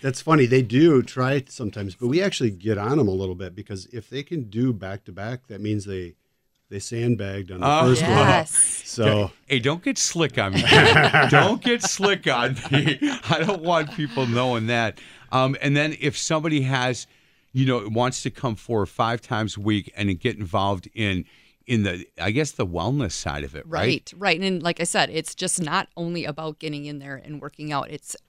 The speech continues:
Speaker 3: everything. It's changing those bad habits into good habits. It's changing their lifestyle, um, for the better.
Speaker 1: Yeah.
Speaker 3: So, yes, and it might be maybe they want, you know, fifty to sixty to seventy pounds. Well, that doesn't happen in six weeks or eight weeks. Or
Speaker 2: No, trust me.
Speaker 3: Yeah.
Speaker 2: It does
Speaker 3: Yeah,
Speaker 2: not.
Speaker 3: yeah.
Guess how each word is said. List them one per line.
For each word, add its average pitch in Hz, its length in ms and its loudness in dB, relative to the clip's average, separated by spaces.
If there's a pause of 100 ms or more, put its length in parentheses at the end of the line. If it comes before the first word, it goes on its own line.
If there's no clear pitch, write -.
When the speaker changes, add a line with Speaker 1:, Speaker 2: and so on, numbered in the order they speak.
(100)
Speaker 3:
everything. 165 420 -6
It's - 160 -18
changing 170 440 -6
those 151 280 -8 (720)
bad 180 240 2
habits 165 420 -4
into 151 180 -10
good 208 220 0
habits. 151 420 -8
It's 151 180 -12
changing 165 460 -2
their 151 160 -6
lifestyle, 139 800 -12 (540)
um, 143 200 -8 (140)
for 175 100 -8
the 151 80 -8
better. 143 380 -6
Speaker 1:
Yeah. - 120 -6
Speaker 3:
So, 160 340 2
yes, 202 340 -4
and 175 140 0
it 156 60 -4
might 170 220 -2
be 170 140 -2
maybe 160 220 0
they 190 120 -2
want, 185 280 -2 (200)
you 175 140 -6
know, 175 100 -2
fifty 190 380 -8
to 180 80 -2
sixty - 340 -6
to 180 60 -6
seventy 185 400 -4
pounds. 147 280 -14
Well, 160 80 -4
that 160 140 -2
doesn't 156 220 -10
happen 165 300 -10
in 147 80 -18
six - 320 -14
weeks - 260 -16
or - 100 -20
eight - 180 -18
weeks. - 360 -12
Or 117 80 -6
Speaker 2:
No, 117 180 2
trust - 380 -4
me. 90 100 -2
Speaker 3:
Yeah. - 180 -14
Speaker 2:
It 117 120 -2
does 113 180 -2
Speaker 3:
Yeah, 107 80 0
Speaker 2:
not. 101 220 -2
Speaker 3:
yeah. 58 180 -16